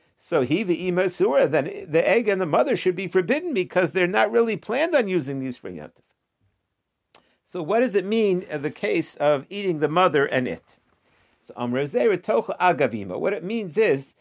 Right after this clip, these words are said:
that if you find out you can eat the mother, then you, that tells you you can eat the egg. Hekidami, for example, Gon Shilocha Stam. You just bought a chicken. Nishkata, if we see that that chicken was shechted,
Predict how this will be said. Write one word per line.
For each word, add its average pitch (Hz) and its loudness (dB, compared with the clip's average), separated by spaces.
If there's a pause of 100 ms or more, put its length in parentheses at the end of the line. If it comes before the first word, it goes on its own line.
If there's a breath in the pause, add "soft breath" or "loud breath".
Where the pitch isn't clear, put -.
(180)
that 151 -8
if - -6
you 151 -6
find 202 -2
out 202 2
you 175 -2
can 175 -6
eat 190 -10
the 202 -8
mother, 202 2
then 185 2
you, 185 -4
that 175 -2
tells 190 -2
you 170 -4
you 165 -2
can 160 -10
eat 156 -10 (320)
the 131 -4
egg. 98 0 (160)
Hekidami, 117 -6
for 120 -10
example, 127 -10
Gon 170 -6
Shilocha 147 -4
Stam. 135 -2 (500)
You 202 -10
just 180 -2
bought 185 4
a 185 0
chicken. 107 -6 (120)
Nishkata, 147 -6
if 123 -6
we 135 -6
see 226 -12
that 135 -4
that 139 -4
chicken 180 -8
was 151 -2
shechted, 165 -4